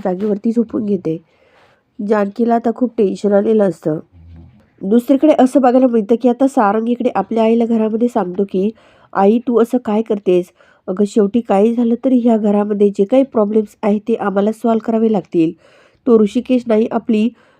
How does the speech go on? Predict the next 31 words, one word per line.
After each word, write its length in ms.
कंपनी 400
वाचवायला 460
येणार 400
किंवा 240
घरसुद्धा 580
वाचवायला 460
नाही 240
येणार." 300
तर 60
सुमित्रा 420
बोलते 280
की, 180
"म्हणजे 380
तुला 120
काय 220
म्हणायचं? 480
घर 180
असं 260
का 160
बोलतोस?" 400
तर 80
इकडे 200
सारंग 360
बोलतो 240
की, 140
"अगं, 340
घरसुद्धा 560
गहाण 220
ठेवलं 300
आहे 220
आई." 300